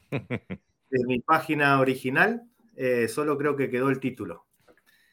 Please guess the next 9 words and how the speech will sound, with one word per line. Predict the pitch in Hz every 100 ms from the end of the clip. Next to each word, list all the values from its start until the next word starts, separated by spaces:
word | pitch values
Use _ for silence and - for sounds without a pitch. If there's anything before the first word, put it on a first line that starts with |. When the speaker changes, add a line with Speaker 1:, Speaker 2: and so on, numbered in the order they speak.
| _ _ _
Speaker 2:
Eh, | 120 117 110 107 107
lo | 110
demás, | 117 135 147 -
eh, | 127 120 113 107 104 101 98
se | - - - 107 101
corrigió, | 104 104 - 151 151
se | 123
modificó. | 113 107 104 104 - 160 175 - _ _ _ _ _ 131
Em, | 127 120 117 113 110 107 104 98